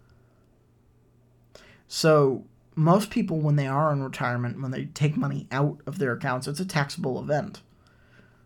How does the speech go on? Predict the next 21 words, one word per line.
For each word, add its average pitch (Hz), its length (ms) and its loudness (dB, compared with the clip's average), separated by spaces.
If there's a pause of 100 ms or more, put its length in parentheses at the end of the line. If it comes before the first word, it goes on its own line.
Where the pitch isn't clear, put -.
(180)
This 151 160 0
is 156 100 0
because 143 520 0 (1120)
when 147 200 4
you 143 80 4
defer 170 360 2
taxes 131 480 -2
in 127 120 -2
something 139 280 -2
like 131 160 -6
a 202 40 -10
four 143 300 0
oh 131 40 0
one 135 180 -6
K 135 300 -2
or 127 80 -2
an 131 140 -4
I 123 120 -2
R 123 200 0
A 123 200 0
or 107 160 -8